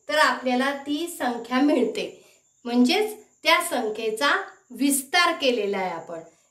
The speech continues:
ही संख्या एकत्रित आपण लिहिलेली आहे आणि या ठिकाणी त्याचा विस्तार केलेला आहे. ज्याप्रमाणे आपलं जर नाव शाळेच्या कॅटलॉगवर किंवा हजेरी बुकवर लिहिताना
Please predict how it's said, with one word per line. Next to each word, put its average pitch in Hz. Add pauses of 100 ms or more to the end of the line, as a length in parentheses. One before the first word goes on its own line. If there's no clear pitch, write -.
(120)
ही 277
संख्या 330
एकत्रित 339
आपण 277
लिहिलेली 233
आहे 240 (220)
आणि 269
या 269
ठिकाणी 269
त्याचा 285
विस्तार 247
केलेला 185
आहे. 180 (1200)
ज्याप्रमाणे 294
आपलं 269
जर 277
नाव 262 (360)
शाळेच्या 254
कॅटलॉगवर 247
किंवा 254 (440)
हजेरी 277
बुकवर 269
लिहिताना 247